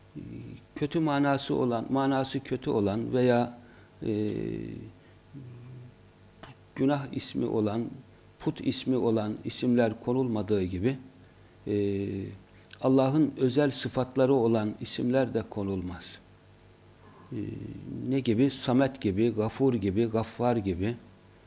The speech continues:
e, isimler, e, çocuklara konulmaz. Konulursa, e, koyan anne babanın sorumluluğu, e,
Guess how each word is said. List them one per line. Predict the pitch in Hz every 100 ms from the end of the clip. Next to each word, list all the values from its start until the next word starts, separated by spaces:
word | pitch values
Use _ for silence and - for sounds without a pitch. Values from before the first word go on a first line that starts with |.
| - -
e, | 113 104 101
isimler, | - - - 107 120 131 - - - - - - 113
e, | 104 101 101
çocuklara | 101 120 107 - 104 127
konulmaz. | - 110 104 98 131 - - - - - -
Konulursa, | - 120 127 135 - 135 131 - - - - - -
e, | 113 101 107 - - - -
koyan | 123 131 127
anne | 123 123 120 117
babanın | 104 110 107 104
sorumluluğu, | - - 107 101 98 92 98 - - - - - -
e, | -